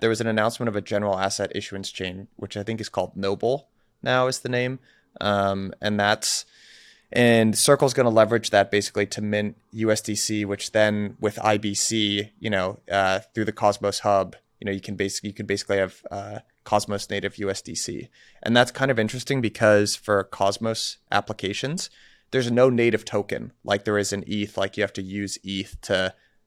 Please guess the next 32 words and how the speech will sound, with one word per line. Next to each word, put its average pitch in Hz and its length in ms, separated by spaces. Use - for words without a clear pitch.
uh, 92 360
to - 240
mint 92 440
or, 98 200
like, - 240
to 98 160
burn, 98 400
like, 95 160
gas 92 240
fees 95 260
and 110 80
stuff. - 320
Um, 107 420
and 104 440
if 107 160
you 107 80
want 107 420
in 110 140
a, 104 340
in 104 220
a 101 40
Cosmos 101 540
chain, 104 400
you 117 140
could 123 120
actually 101 540
use 98 360
U 113 120
S 117 80
D 123 140
C, 113 340
right, 101 280